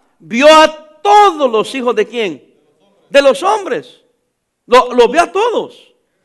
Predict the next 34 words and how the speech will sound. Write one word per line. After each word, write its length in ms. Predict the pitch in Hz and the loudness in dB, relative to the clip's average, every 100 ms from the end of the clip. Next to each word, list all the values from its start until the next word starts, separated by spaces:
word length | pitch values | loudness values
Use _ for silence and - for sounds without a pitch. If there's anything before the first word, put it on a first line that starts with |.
| _ _ _ | _ _ _
"Desde 320 | 185 262 269 | 0 2 2
el 80 | 254 | 0
lugar 540 | 240 220 285 339 359 | -2 -2 0 2 0
de 100 | 311 | -4
su 160 | - 277 | -10 -10
morada 400 | 226 233 302 285 | -4 0 2 0
miró 420 | 240 220 294 349 | -2 -2 2 2
sobre 300 | 339 247 226 | 0 -2 -2
todos 460 | 214 285 330 370 339 | -4 0 2 4 2
los 100 | 254 | -2
moradores 420 | 226 214 254 277 | -4 -4 -2 -2
de 80 | 226 | -4
la 160 | 190 | -6
tierra 520 | 190 330 311 247 254 - _ | -6 -4 -2 0 -2 -4 _
y 160 | 277 262 | -6 -6
formó 1300 | - 233 202 190 285 415 269 214 226 269 - _ _ _ _ _ - | -2 -2 -2 -4 2 4 4 0 -2 -6 -8 _ _ _ _ _ 0
el 240 | 254 247 | 0 2
corazón 720 | 226 202 190 - 285 349 359 | 0 0 -2 -2 2 4 4
de 140 | 277 262 | 0 0
todos 360 | 262 247 233 240 | 0 0 0 -2
ellos". 340 | 214 175 139 | -4 -6 -14
Pero 220 | _ 185 | _ -12
mire 160 | 185 277 | -8 -6
lo 100 | 233 | -4
que 80 | 208 | -4
dice, 420 | 269 - 151 - _ _ _ - | -8 -12 -16 -20 _ _ _ 0
"Atento 800 | 175 160 - 233 247 226 214 185 | 2 2 0 0 0 -2 -8 -12
está", 260 | - 220 | -4 -4
¿a 80 | 196 | -2
qué? 400 | 214 170 - _ _ _ _ _ _ _ _ - | -4 -6 -10 _ _ _ _ _ _ _ _ -12
A 100 | 143 | -10
todas 300 | 175 175 - | -6 -6 -8
sus 160 | _ | _
obras. 240 | - - | -20 -20